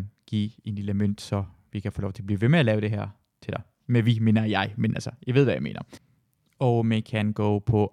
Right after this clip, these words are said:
iTunes selvfølgelig og anmelde den her podcast og give den så mange stjerner som overhovedet muligt. Det samme kan man gå på Spotify, SoundCloud og de andre steder, man kan høre den her podcast. Så giv den like og anmeld den, og giv det så god anmeldelse som overhovedet muligt. Det betyder rigtig meget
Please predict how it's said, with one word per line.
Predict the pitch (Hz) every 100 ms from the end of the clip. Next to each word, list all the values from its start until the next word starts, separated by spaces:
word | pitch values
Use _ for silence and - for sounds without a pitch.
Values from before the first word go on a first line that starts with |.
| 120 156
iTunes | - 190 185 -
selvfølgelig | 143 160 165 160 156
og | 107 101 -
anmelde | 123 156 165
den | 151
her | 143
podcast | 127 143 - 127 131 127
og | 110
give | 101
den | 110
så | 110
mange | 104 107
stjerner | - 107 113
som | - 110
overhovedet | 104 104
muligt. | 131 165 170 143
Det | -
samme | 107 101
kan | 107
man |
gå | 101
på | 101
Spotify, | 104 - 143 - 135 131
SoundCloud | 131 131 123 131 120 110 110
og | 110 107 104 _ - - _ _
de | 107
andre | 104
steder, | 107 110
man | 104 101
kan | 101
høre | 107
den | 104 104
her |
podcast. | 101 104 - 101 98 - _ - - -
Så | - 113 107
giv | 104 135
den | 127 107 110
like | 117 120
og | 110 -
anmeld | 110 110 113 -
den, | 104 -
og | 104 101 101 - _ -
giv | 147
det | 185
så | - 107
god | - 175 139
anmeldelse | 107 -
som | 104
overhovedet | 104
muligt. | 107 98 101
Det |
betyder | 107 113 101
rigtig | - -
meget | 101 104